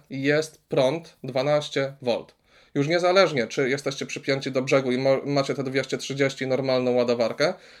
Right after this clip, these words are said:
ale dwanaście volt jest, czyli są gniazdka, tak jak w samochodzie. Jeśli macie ładowarkę samochodową, możecie ją spokojnie zabrać, możecie ładować telefon, czy co tam potrzebujecie. Taki ważny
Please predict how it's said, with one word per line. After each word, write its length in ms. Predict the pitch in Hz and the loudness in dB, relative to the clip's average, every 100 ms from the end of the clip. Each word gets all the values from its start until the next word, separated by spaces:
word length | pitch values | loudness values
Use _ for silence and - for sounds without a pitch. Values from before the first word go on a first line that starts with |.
| _ | _
ale 200 | 123 135 | 0 2
dwanaście 440 | 139 165 175 175 | 2 0 0 0
volt 320 | 151 147 139 139 | 2 2 2 2
jest, 240 | 143 - | 0 0
czyli 240 | - 139 | -8 -6
są 180 | 135 180 | -2 -2
gniazdka, 720 | 170 165 175 151 - 143 160 | -2 2 2 0 0 2 2
tak 220 | 160 160 | 0 -2
jak 140 | 156 147 | -2 -2
w 40 | |
samochodzie. 560 | - 131 120 113 110 - _ - | -2 0 0 -2 -6 -10 _ -10
Jeśli 240 | 123 165 | -8 -4
macie 220 | 170 180 | -4 0
ładowarkę 480 | 185 180 175 170 175 | 0 2 0 -2 -4
samochodową, 640 | 165 165 160 151 156 151 156 - _ | -4 -4 -2 0 2 0 -4 -14 _
możecie 360 | 131 139 160 151 | 2 4 4 2
ją 80 | 139 | -2
spokojnie 420 | - 127 123 120 | -4 -2 0 0
zabrać, 340 | 135 131 123 | 0 0 -2
możecie 320 | 123 123 120 | -2 -2 0
ładować 360 | 120 113 107 110 | -2 -2 -4 -6
telefon, 400 | 107 104 - - | -6 -8 -10 -12
czy 200 | - - 117 | -10 -10 -8
co 100 | 110 | -6
tam 160 | 117 | -6
potrzebujecie. 600 | 113 107 104 101 110 - - _ _ _ | -8 -10 -10 -10 -12 -14 -20 _ _ _
Taki 240 | - 160 156 | 0 0 -2
ważny 560 | 156 165 160 156 139 | 0 2 2 2 -2